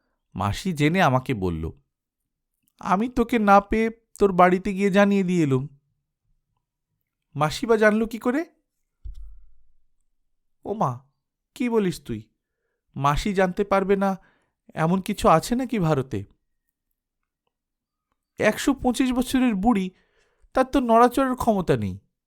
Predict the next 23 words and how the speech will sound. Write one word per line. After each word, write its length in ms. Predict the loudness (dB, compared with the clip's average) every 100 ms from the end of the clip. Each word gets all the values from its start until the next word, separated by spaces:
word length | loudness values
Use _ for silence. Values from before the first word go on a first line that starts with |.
| _ _ _ -2
ভারতের 380 | 4 4 4 -2
কথা 220 | -4 -4
জানবে 340 | 2 2 2 -2
কি 140 | 0
করে 200 | 0 0
শুনি?" 400 | 0 -2 -4 -10 _ _ _ _ _ _ _ _ _ _ _ _ _ _ _ _ _
"তোর 140 | -8 -8
সন্দেহ 540 | -6 -6 -4 -4 -2
হচ্ছে 260 | -4 -4 -6
বুঝি?" 480 | -4 -4 -6 -8 -14 _ _ _ _ _ _ _ _ _ _ _ _
"হচ্ছেই 380 | -4 -4 -2 -4
তো।" 240 | -4 -10 -10 _ _ _ _ _ _ _ _ _ _ _ _ -6
"বেশ, 380 | -6 -6 -10 -20 _ _ _ _ _ _ _
তবে 180 | -2 -2
বৃষ্টি 360 | 0 -2 -2 0
বাদলা 280 | 2 0
থামুক, 500 | -2 -2 -2 -4 _ _ _ _ _ _ _ _ _ _
একদিন 320 | -4 -2 -2 -4
তোকে 220 | -4 -2
নিয়ে 200 | -2 0
যাব 200 | 0 0
মাসির 340 | 0 0 -2
কাছে।" 320 | -6 -8 -8